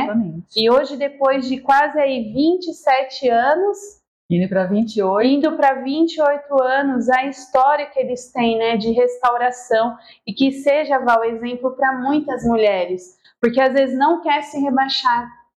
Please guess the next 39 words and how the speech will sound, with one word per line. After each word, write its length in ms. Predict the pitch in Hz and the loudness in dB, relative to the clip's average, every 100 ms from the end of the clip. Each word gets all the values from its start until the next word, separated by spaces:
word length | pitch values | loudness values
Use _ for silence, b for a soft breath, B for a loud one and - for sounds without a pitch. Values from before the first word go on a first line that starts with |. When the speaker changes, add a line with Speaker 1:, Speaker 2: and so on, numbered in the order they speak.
| _ _ _ _ 220 | _ _ _ _ 2
Speaker 2:
acha 360 | 226 262 277 | 2 2 0
que 160 | 262 269 | 0 -2
vai 280 | 233 240 269 | 0 0 0
se 160 | - 269 | -2 -2
humilhar 380 | 262 247 247 | 0 2 2
demais, 760 | 240 262 240 240 269 277 196 208 | 0 -2 2 2 2 0 -4 -2
né, 280 | 220 233 269 | 0 2 0
de 100 | 226 | -2
chegar 480 | - 233 208 226 208 | -2 0 2 2 2
e 40 | |
falar, 260 | 226 202 208 | 2 2 4
"Eu 140 | 233 | 2
errei, 640 | 262 247 202 202 202 202 - _ _ 208 | 2 0 -2 0 -2 -4 -14 _ _ 0
eu 100 | 214 | 0
te 140 | 240 | 0
falei 400 | 233 254 247 254 247 269 | 0 2 2 -2 -2 -2
isso, 200 | 262 269 | 0 0
eu 80 | 226 | 0
não 200 | 247 269 | 0 0
deveria 440 | 254 247 247 240 | 0 0 0 -2
ter 100 | 247 | -2
falado." 600 | 240 247 233 220 196 202 - _ _ _ _ 220 | -4 -2 0 2 0 -4 -12 _ _ _ _ 2
Então, 480 | 233 233 277 277 | 2 4 2 2
Val, 300 | 262 202 202 - | 2 2 2 -6
que 300 | 226 226 247 | -6 -2 -2
isso 180 | - 254 | -2 -2
seja 300 | 277 247 269 | 2 2 2
uma 160 | 277 277 | -2 -2
lição 400 | 294 - 269 254 | -4 -4 -4 0
pra 200 | 277 277 | 0 0
nós 420 | 254 233 233 233 | 2 2 0 0
nos 200 | 226 208 | 0 0
dias 320 | 220 220 220 | 2 0 0
de 160 | 226 226 | 0 2
hoje. 300 | 185 185 196 | 2 0 -2
A 40 | |
gente, 300 | 208 220 240 | -2 -2 -4
sim, 380 | 233 - 196 190 | -6 -2 -2 0
precisa 720 | - 427 - - 247 269 262 | -2 -2 -6 -2 0 2 2